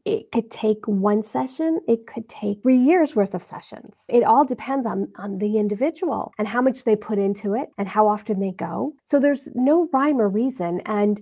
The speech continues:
it's not a bad thing. It's just however long it is what it takes. That's what we're able to accomplish by utilizing yoga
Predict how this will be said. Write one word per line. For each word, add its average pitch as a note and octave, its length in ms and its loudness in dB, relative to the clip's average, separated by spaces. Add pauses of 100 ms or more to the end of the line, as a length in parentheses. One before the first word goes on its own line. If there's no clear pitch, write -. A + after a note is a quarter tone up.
it's A#3 160 -2
not D4 160 4
a D#4+ 40 4
bad A3 400 -2
thing. C4 420 0
It's A3 320 2
just - 280 -4
however B3+ 360 4
long C4+ 180 4
it G#3+ 120 0
is F#3+ 320 -4
what G3 160 2
it - 120 -6
takes. - 340 -6
That's C#4+ 400 -6
what A3 160 4
we're F#3+ 160 -2
able G3+ 260 0
to F#3 160 -6
accomplish - 640 -10
by G#3 80 2
utilizing F#3+ 760 2
yoga - 200 -8